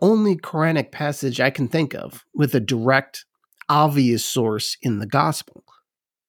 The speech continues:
But many of the themes are there in the Quran, particularly from Luke. For example,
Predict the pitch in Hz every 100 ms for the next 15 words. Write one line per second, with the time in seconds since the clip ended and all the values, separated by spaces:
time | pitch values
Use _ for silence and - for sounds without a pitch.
0 | _ _ _ _ 190 185 233 285 208 160
1 | - 208 160 131 127 - 160 175 160 120
2 | 156 110 85 - 139 110 104 - 120 180
3 | - - _ _ - 135 - 202 185 151
4 | 131 127 - - 113 101 101 123 214 -
5 | - _ _ _ _ _ _ _ _ _
6 | - 113 113 160 202 - -